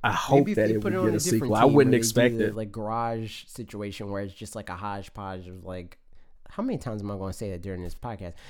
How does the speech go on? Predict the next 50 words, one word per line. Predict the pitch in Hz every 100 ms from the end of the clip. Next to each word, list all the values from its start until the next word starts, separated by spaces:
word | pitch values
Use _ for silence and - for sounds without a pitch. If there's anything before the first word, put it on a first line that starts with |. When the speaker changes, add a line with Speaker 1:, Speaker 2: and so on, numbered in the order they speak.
| 101
Speaker 2:
Of | - 117 104 101 -
E | 147
P | 143 127
D, | 117 127 113
um, | - 98 90 90 - _
that's | 127 -
the |
second | - 113 95
time, | 87 85 - -
<laughs> | - - 214
of | 156 143 135
E | 165
P | - 156
D | 135 143
devs. | 117 95 107 - - - - - 208
Um, | - 113 113 107 185 98 87 -
Speaker 1:
<laughs> | -
Speaker 2:
they, | 98 120 117 110 98 110
then | 120 127 113 110 -
maybe | 127 123 110 113
it |
can | 113
happen | 107 110 101
that | 95 107
way, | 123 135 - - _ - -
uh, | 123 107 104
rather | 120 117 117
than | 110 110 107 104 104 -
doing, | 120 110
like, | 101 95 - - 139
an | 120
official, | 104 - - - 139 120
like, | 117 107 - - 131 - -
setup | - - 147 127 -
team | 170 147 117
of, | 107
like, | 104 104
all | 185
right, | 208 185
let's | 196
put | - 208
the | 190
Animal | 185 165
Crossing | 135 151 123 123
team | 143 120
on | 107 104
this | 98
game, | 107 92 78 95
you |
know? | 90 87